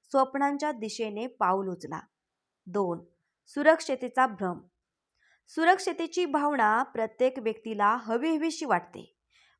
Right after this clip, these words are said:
परंतु जेव्हा ती भावना भ्रमात बदलते, तेव्हा ती व्यक्तीची मर्यादा ठरते. अनेक जण स्थिर नोकरी, ओळखीची जागा किंवा नेहमीच्या गोष्टी गमावण्याच्या भीतीने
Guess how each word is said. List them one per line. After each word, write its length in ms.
परंतु 640
जेव्हा 360
ती 160
भावना 600
भ्रमात 520
बदलते, 680
तेव्हा 200
ती 160
व्यक्तीची 500
मर्यादा 500
ठरते. 540
अनेक 340
जण 180
स्थिर 320
नोकरी, 560
ओळखीची 560
जागा 480
किंवा 280
नेहमीच्या 580
गोष्टी 400
गमावण्याच्या 680
भीतीने 680